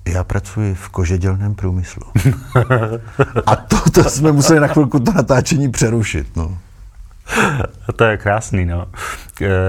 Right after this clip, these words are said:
Speaker 2: ještě byl někdo takovej, kdo vás překvapil, na k-, na koho nezapomenete do
Speaker 1: Já jsem
Speaker 2: smrti?
Speaker 1: no, já, eh, já jsem se naučil vůbec nehodnotit ty lidi. Já jejich profesi předem neznám, v podstatě ani s nimi se neznám. Eh, jenom, eh,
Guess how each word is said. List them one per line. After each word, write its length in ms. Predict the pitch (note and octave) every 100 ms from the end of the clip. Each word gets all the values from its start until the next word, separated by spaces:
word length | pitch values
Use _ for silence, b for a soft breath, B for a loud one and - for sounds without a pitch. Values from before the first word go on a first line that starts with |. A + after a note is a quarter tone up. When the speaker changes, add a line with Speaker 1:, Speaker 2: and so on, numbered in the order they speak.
| F#2 F#2 F#2 F#2 -
Speaker 2:
ještě 220 | G2 F#3+
byl 120 | B3
někdo 220 | A3 E3+ E3+
takovej, 480 | D#3+ D#3+ D#3 F3+ F#3 - -
kdo 160 | B2 B2+
vás 200 | C3+ -
překvapil, 920 | - A2+ A#2 A2 A#2 A2+ A2+ A#2 D3+ F3+ C#3
na 100 | F#2+
k-, 200 | G2 - B2
na 100 | G2+
koho 200 | G#2+ G#2+
nezapomenete 840 | F#2+ F#2+ F#2 G2 G2 F#2+ - A2 A#2 B B B
do 60 | -
Speaker 1:
Já 60 |
jsem 140 | D#2 A2+
Speaker 2:
smrti? 320 | G2+ - G#2+ -
Speaker 1:
no, 300 | A2+ A2 G2
já, 200 | G#2 G2 A2 G#2
eh, 60 | G#2+
já 120 | G#2
jsem 140 | A#2+ D3+
se 120 | F#3
naučil 760 | D3 C3 - C#3+ C#3+ D3 C#3
vůbec 300 | G2 G2+ C3+
nehodnotit 500 | A#2 A#2 A2 A#2 C3
ty 80 | -
lidi. 300 | A2+ G2 F2 E2 G2
Já 180 | G2
jejich 200 | A2 B2
profesi 320 | - G#2+ A#2+ -
předem 320 | - A#2 A#2+
neznám, 280 | G2+ B2 A#2+
v 60 |
podstatě 340 | A#2 - C3 F#2+
ani 180 | C3
s 80 | C3
nimi 180 | F#2+ G#2
se 160 | - G2
neznám. 440 | F2+ F2 E2+ E2 B B -
Eh, 180 | G2 G2
jenom, 320 | A#2 D3
eh, 60 | D3